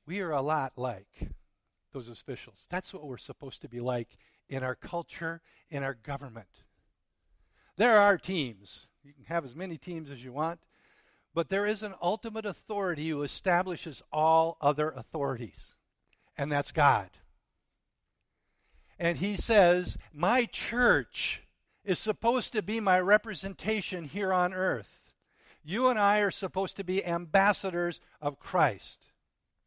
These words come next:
We are the ones that should be doing all that we can with love, showing, explaining,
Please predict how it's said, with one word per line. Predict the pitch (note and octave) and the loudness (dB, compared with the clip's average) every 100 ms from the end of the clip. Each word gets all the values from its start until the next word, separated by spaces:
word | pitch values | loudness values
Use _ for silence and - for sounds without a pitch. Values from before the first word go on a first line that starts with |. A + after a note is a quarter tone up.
| _ _ _ _ _ _ | _ _ _ _ _ _
We | C#3+ G#3+ | -2 2
are | B3 | 4
the | A#3 A3+ | 4 4
ones | A3 F#3+ C#3 C3 - _ - | 6 4 2 -8 -14 _ -4
that | E3+ - | -4 -2
should | G3+ | -8
be | F3 | -8
doing | E3+ F#3+ F3 | -4 -4 2
all | F3 G#3+ | 2 4
that | A3 | 0
we | G#3+ G#3+ | -2 -8
can | - G#3+ E3 B2 A#2 _ - - | -4 0 0 -2 -8 _ -20 -6
with | B2+ F#3+ A3 G#3 | 2 4 4 2
love, | A3 A3 E3+ B2 G2+ - _ _ _ _ _ _ _ _ _ _ _ _ _ _ _ _ _ - _ _ _ | 8 12 12 10 2 -20 _ _ _ _ _ _ _ _ _ _ _ _ _ _ _ _ _ -20 _ _ _
showing, | - - A3+ A3 E3+ A#2 | -14 -2 2 2 2 -2
explaining, | C3 - - - A3 G#3+ F3 C3+ A2 | -10 -10 -10 -6 -2 -2 -2 -6 -10